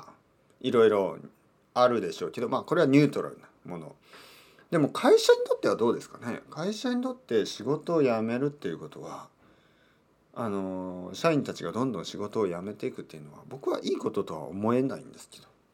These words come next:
どうなんでしょう。だって今までその会社で働いて、まあ、いろいろなことを学んでる人、人、いろいろ経験してる人が辞めていくわけでしょ。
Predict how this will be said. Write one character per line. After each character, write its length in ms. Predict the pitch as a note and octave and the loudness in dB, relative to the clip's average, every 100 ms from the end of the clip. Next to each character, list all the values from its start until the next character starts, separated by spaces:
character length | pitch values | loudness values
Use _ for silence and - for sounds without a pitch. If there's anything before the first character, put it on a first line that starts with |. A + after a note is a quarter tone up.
| _ _ _ _ - | _ _ _ _ -8
ど 80 | |
う 60 | A#2+ | -8
な 80 | G#2 | -8
ん 100 | - | -12
で 80 | - | -20
し 120 | - | -20
ょ 20 | - _ _ _ | -20 _ _ _
う。 40 | - - _ _ _ _ _ _ _ _ | -20 -20 _ _ _ _ _ _ _ _
だ 100 | F3+ | -2
っ 40 | F3 | 0
て 80 | |
今 220 | B2+ C3+ D#3 | 0 2 0
ま 160 | E3 | 0
で 500 | B2 A2+ A#2 G#2+ F2 | 2 4 6 4 0
そ 160 | - G#2+ | -6 -10
の 160 | G#2 | -10
会 320 | G2+ - G#2+ G#2+ | -10 -4 -2 -2
社 1080 | - - G#2 G2+ G2+ G2 G2 G2 G2 F#2+ F#2+ | -6 -2 0 2 2 2 2 2 2 0 0
で 140 | F#2+ | -2
働 440 | F2+ - G#2 G2+ | -2 -2 0 2
い 60 | G2 | 0
て、 480 | - A#2 A2 F2 - - _ - - - - - - - | 0 2 2 2 -6 -20 _ -20 -20 -20 -20 -20 -18 2
ま 120 | F#3 | 4
あ、 20 | |
い 100 | C3 | 6
ろ 120 | D#3 | 6
い 20 | |
ろ 80 | D#3+ | 6
な 120 | D#3+ | 4
こ 140 | D3+ D#3+ | 0 0
と 160 | F3 | 4
を 100 | C3 | 4
学 360 | F2 F#2 G2+ A2+ | 2 -2 -2 -2
ん 100 | A2+ | 0
で 100 | G#2+ | 0
る 160 | G2+ F2+ | 2 -2
人、 400 | - - F2 - | -6 -6 -6 -6
人、 460 | - - F#2+ E2+ D#2 | -16 -4 -2 -2 -4
い 60 | A2+ | -4
ろ 120 | B2 | -2
い 40 | |
ろ 100 | A#2 | -2
経 200 | A2+ A#2+ | 0 -2
験 200 | A#2 A2+ | -2 -6
し 60 | - | -4
て 100 | A#2 | -4
る 80 | A2 | -4
人 180 | - | -4
が 240 | F2 D#2 D2 | -6 -8 -8
辞 100 | G2 | -4
め 100 | A2+ | -4
て 120 | A#2+ | 2
い 60 | B2 | 0
く 120 | - | 0
わ 80 | D#2 | -8
け 80 | - | -8
で 100 | - | -8
し 80 | |
ょ。 120 | B2+ | -8